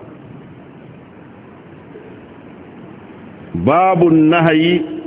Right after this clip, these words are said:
عن القراءة في الركوع والسجود. Shari'ar musulunci kenan, abinda yake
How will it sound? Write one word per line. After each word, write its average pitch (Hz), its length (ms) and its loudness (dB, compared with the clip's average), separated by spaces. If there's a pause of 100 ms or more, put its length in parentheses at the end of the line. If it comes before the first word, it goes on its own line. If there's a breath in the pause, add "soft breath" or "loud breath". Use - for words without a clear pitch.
(760)
عن 165 200 0
القراءة 151 880 0
في 151 160 0
الركوع 156 640 0
والسجود. 131 720 -2 (1000)
Shari'ar 151 300 -4
musulunci 127 680 -8
kenan, 104 240 -4
abinda 147 320 -2
yake 120 300 -6